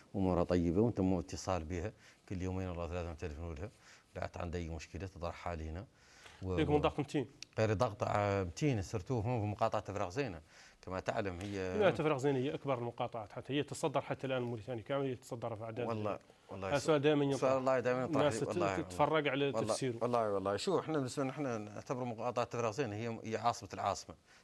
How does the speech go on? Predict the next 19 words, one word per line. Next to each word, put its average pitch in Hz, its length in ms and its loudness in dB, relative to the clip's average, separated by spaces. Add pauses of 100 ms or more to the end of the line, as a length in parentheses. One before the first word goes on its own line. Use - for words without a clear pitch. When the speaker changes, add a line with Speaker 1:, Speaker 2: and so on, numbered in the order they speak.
(100)
Speaker 1:
ترى 98 140 -2
عن 104 160 -2
فيها 98 360 -2
الإدارة 95 560 0
وفيها، 95 400 -2
آه، - 540 -12
السفارات 95 800 0
وفيها 92 540 -2
فنادق 98 580 0
وفيها 98 160 -4
المستشفيات، 98 720 -4 (500)
ومولي 101 540 0
فيها 107 220 2
نسبة 98 320 -4
وعي 104 240 4
ما 107 80 2
خاسر 101 340 0
عليه 92 140 -6
شيء. - 220 -6